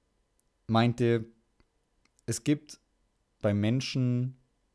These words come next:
drei unterschiedliche Varianten, wie jemand auf sowas reagiert. Nämlich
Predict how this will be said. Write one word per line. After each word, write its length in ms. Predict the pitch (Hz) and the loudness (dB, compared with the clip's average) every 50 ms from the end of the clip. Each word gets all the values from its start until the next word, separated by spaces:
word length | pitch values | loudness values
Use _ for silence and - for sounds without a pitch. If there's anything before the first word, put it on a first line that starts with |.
| _ _ | _ _
drei 320 | - - - 110 123 131 - | -8 -4 0 0 0 0 0
unterschiedliche 1160 | - 110 110 - 110 101 - - 98 95 90 - - - 98 92 - - 92 90 90 87 85 | -2 -2 -2 -2 -2 -4 -4 -4 -6 -6 -6 -6 -6 -6 -6 -6 -4 -4 -4 -2 -2 -2 -2
Varianten, 800 | 87 90 87 87 85 85 85 90 - - - 117 117 120 120 110 | -2 -2 -2 -2 -4 -4 -4 -6 -8 -10 -10 -10 -8 -8 -8 -8
wie 100 | 95 87 | -8 -8
jemand 400 | 85 87 85 85 87 87 87 - | -6 -6 -6 -6 -6 -6 -8 -8
auf 160 | 82 90 - | -10 -12 -10
sowas 580 | - - - 82 82 78 82 80 85 - - - | -12 -12 -10 -8 -8 -6 -6 -6 -6 -6 -8 -8
reagiert. 580 | 95 90 90 98 95 87 - - - - - _ - _ _ _ _ _ _ _ _ _ _ _ _ _ _ _ _ _ _ _ _ _ _ _ - | -6 -6 -6 -6 -6 -8 -12 -14 -16 -20 -20 _ -20 _ _ _ _ _ _ _ _ _ _ _ _ _ _ _ _ _ _ _ _ _ _ _ -4
Nämlich 600 | 101 104 107 107 104 98 95 - - - - | 0 0 2 2 2 0 -2 -2 -4 -10 -20